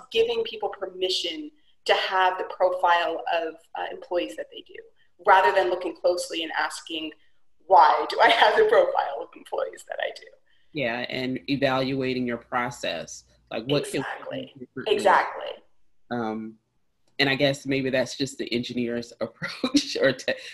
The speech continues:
Speaker 2: you know, the analytical mind's like, "Okay, this isn't working out. Let's try something different."
Speaker 1: Right.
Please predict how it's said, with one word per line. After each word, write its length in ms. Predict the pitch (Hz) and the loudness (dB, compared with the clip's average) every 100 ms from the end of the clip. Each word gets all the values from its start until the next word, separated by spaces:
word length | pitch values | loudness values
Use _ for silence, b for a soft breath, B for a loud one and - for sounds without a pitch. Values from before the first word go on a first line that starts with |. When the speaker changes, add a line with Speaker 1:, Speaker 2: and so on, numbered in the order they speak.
| B 156 | B 0
Speaker 2:
you 120 | 156 | 2
know, 180 | 139 139 | 4 4
the 180 | 139 | 4
analytical 580 | 127 139 135 135 139 139 | 4 2 2 0 0 0
mind's 340 | 131 117 117 117 | 0 0 -2 -2
like, 140 | 117 | 0
"Okay, 200 | 135 131 | 0 0
this 280 | 127 165 - | 0 -2 -2
isn't 260 | 190 160 | -2 0
working 280 | 147 139 131 | 0 0 -2
out. 180 | 113 110 | -4 -2
Let's 180 | 127 131 | -2 -2
try 240 | - 120 | -4 -4
something 460 | - 120 117 113 113 | -4 -8 -8 -8 -6
different." 400 | 127 - 117 - b b b _ | -8 -8 -12 -14 b b b _
Speaker 1:
Right. 480 | 185 196 185 - | 0 2 0 -2